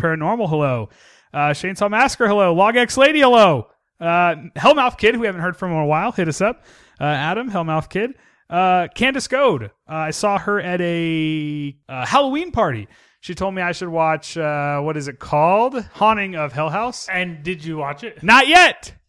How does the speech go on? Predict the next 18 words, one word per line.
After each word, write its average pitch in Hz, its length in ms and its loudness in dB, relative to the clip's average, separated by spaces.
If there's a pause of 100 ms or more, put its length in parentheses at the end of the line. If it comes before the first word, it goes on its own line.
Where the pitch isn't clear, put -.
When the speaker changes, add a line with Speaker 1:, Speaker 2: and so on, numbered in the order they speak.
(320)
Speaker 1:
But 175 80 -2
I 175 60 2
thought 160 200 0
Speaker 2:
The 196 80 2
Speaker 1:
I 240 40 2
sh- - 40 -6
Speaker 2:
Netflix 302 240 -8
show? 359 440 -2
Speaker 1:
Not 175 140 -2
yet. 185 200 0 (920)
Speaker 2:
That's 180 220 -2
what 170 80 -10
she 202 120 -8
was 170 140 -8
referring 190 340 -4
to, 143 100 -10
though. 262 60 -2
Speaker 1:
Yes. - 280 0